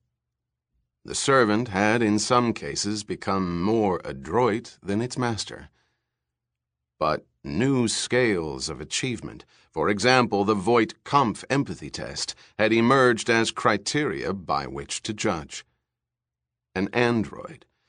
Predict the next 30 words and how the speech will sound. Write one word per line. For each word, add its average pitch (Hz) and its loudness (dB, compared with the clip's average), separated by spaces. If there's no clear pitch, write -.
no 110 2
matter 147 6
how 151 4
gifted 104 -4
as 104 0
to 98 -6
pure 120 0
intellectual 110 0
capacity, 98 -6
could 107 0
make 117 4
no 123 4
sense 151 -2
out 151 -2
of - -12
the - -12
fusion 104 -6
which - -6
took - -8
place 98 -4
routinely 98 -2
among 101 2
the 101 -2
followers 95 0
of 101 -4
Mercerism, 107 -6
an 58 -8
experience 87 -2
which - -6
he, 87 -6